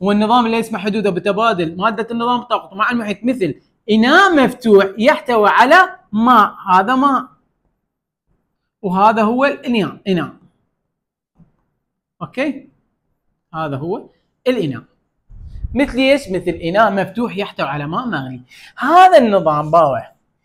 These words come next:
دي يسمح مادة النظام، يسمح بتبادل مادة النظام اللي هو الماء ويا من؟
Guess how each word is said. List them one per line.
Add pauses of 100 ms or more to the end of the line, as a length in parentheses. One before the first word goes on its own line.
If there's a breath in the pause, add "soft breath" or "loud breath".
(760)
دي
يسمح (400)
مادة
النظام،
يسمح
بتبادل
مادة
النظام
اللي
هو
الماء (720)
ويا
من؟